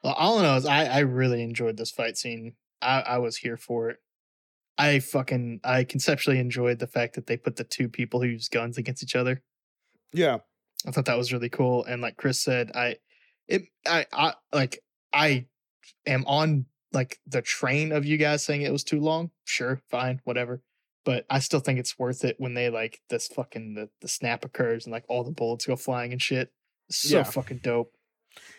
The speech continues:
Speaker 2: Yeah, I mean,
Speaker 1: Um,
Speaker 2: th-, this is the reason why you guys wanted to watch the movie was this fight scene. I loved it so much when I was younger. I was kinda disappointed when I watched it again.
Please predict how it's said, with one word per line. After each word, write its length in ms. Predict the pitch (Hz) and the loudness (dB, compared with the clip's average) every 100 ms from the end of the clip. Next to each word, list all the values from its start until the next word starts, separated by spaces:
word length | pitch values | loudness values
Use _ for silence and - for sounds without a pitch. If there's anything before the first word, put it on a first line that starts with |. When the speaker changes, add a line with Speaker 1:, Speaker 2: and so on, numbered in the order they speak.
| - | 2
Speaker 2:
Yeah, 200 | 214 233 | 4 6
I 80 | 233 | 6
mean, 160 | 226 | 4
Speaker 1:
Um, 160 | 202 208 _ _ _ _ 139 | 2 -6 _ _ _ _ -2
Speaker 2:
th-, 140 | 170 | 0
this 220 | 202 302 302 | 4 4 6
is 60 | |
the 80 | 247 | 6
reason 320 | 202 202 214 | 6 6 6
why 140 | 165 165 | 6 6
you 60 | 156 | 6
guys 160 | 156 143 | 4 4
wanted 200 | 151 147 | 4 6
to 80 | |
watch 200 | 139 135 | 6 6
the 60 | - | 4
movie 260 | 123 135 123 | 4 4 2
was 220 | 120 107 | -2 0
this 180 | 123 120 | 0 0
fight 300 | - 120 120 | 2 0 0
scene. 340 | - 143 135 - | -2 -2 -4 -2
I 100 | 135 | 2
loved 260 | 131 127 123 | 4 2 0
it 60 | |
so 180 | - 123 | 0 2
much 240 | 120 120 | 4 2
when 100 | 123 | 2
I 60 | 123 | 2
was 180 | 117 110 | 2 0
younger. 380 | 110 113 135 143 _ _ _ _ - - | -2 0 0 0 _ _ _ _ -20 2
I 80 | 151 | 4
was 160 | 165 | 4
kinda 260 | - 175 156 | 2 2 4
disappointed 540 | 139 135 - 139 127 | 4 2 4 4 4
when 100 | 120 117 | 4 4
I 60 | |
watched 340 | 104 107 101 - | 4 4 2 0
it 60 | |
again. 320 | 101 104 101 | 0 0 -4